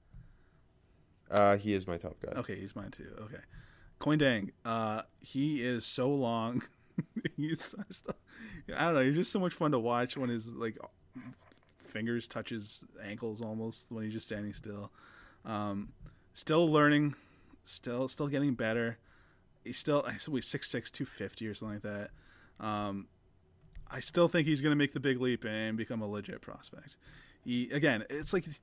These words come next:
Speaker 2: last year was completely a wash, and he's, you know, coming over from juco, um, uh, a couple years ago. I just, yeah,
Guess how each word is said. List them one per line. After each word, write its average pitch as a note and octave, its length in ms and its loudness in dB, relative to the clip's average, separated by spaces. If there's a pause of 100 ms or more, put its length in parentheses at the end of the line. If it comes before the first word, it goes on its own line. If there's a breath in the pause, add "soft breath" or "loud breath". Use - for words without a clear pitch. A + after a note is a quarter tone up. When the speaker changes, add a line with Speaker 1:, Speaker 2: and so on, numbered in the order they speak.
(540)
Speaker 2:
last D3+ 400 4
year D#3+ 80 8
was C#3+ 260 2
completely C#3 400 -2
a A#2 80 0
wash, G#2 600 -2 (500 soft breath)
and A2 180 -4
he's, A2+ 240 -4 (240)
you C3 140 0
know, B2 100 0
coming D3 220 2
over C#3+ 100 4
from C#3+ 240 -2
juco, A2 600 -2
um, G#2 380 -6 (680 soft breath)
uh, G#2 300 -4
a G2+ 80 -10
couple A2 160 -6
years G#2+ 140 -4
ago. G#2+ 160 -6 (580 soft breath)
I A#2+ 40 -8
just, - 320 -4
yeah, G#3 140 -6